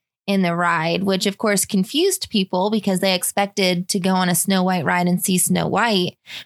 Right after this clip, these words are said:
But when you think about it and them, you know, you're being put into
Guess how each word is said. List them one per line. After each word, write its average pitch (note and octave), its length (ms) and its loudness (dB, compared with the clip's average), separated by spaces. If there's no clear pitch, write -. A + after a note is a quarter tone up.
But G#3+ 200 0
when A3+ 120 0
you A3 100 2
think D#4+ 220 -4
about G#3 280 0
it F#3 160 0
and F3+ 240 2
them, G3+ 560 0
you G#3 100 -2
know, G3 100 2
you're G3 240 0
being G#3 320 0
put A3+ 240 -2
into G3 560 0